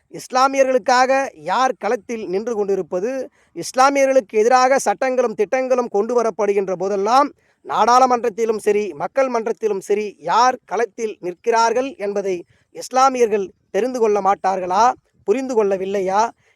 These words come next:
எப்படி இஸ்லாமியர்களுடைய வாக்கை விஜய் அவர்கள் வாங்குவார் என்பதை இரண்டாயிரத்தி இருபத்தி ஆறு சட்டமன்ற தேர்தல் களம் சொல்லும் என்பதை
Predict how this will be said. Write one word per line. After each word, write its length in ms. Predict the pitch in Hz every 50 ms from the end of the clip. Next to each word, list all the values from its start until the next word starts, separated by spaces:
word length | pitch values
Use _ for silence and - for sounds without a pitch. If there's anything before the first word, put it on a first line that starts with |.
| _ _ -
எப்படி 440 | 151 196 202 - 285 277 269 262 247 220 175
இஸ்லாமியர்களுடைய 720 | 175 - 220 233 247 262 269 269 262 240 247 240 226 220 202
வாக்கை 420 | 165 170 214 233 - - 247 247 262 202 -
விஜய் 240 | 156 185 202 262 262
அவர்கள் 300 | 240 240 233 214 226 214 170 139
வாங்குவார் 580 | 143 165 190 233 269 254 269 269 262 254 254 220 220
என்பதை 320 | 214 214 208 208 247 285 285 247 202 151 - _ _ _ _ _ _ _ -
இரண்டாயிரத்தி 640 | 156 190 226 247 240 240 240 240 233 233 226 - - 214
இருபத்தி 320 | 208 240 233 214 165 - 214 208 202
ஆறு 200 | 208 208 196 190 185 175 - - _ _ _
சட்டமன்ற 520 | _ - 190 - 262 254 247 226 208 226 190 -
தேர்தல் 440 | - 196 240 285 285 269 277 254 185
களம் 220 | 247 226 226 220 -
சொல்லும் 380 | - - - 226 254 269 269 254
என்பதை 360 | 226 220 214 214 202 208 196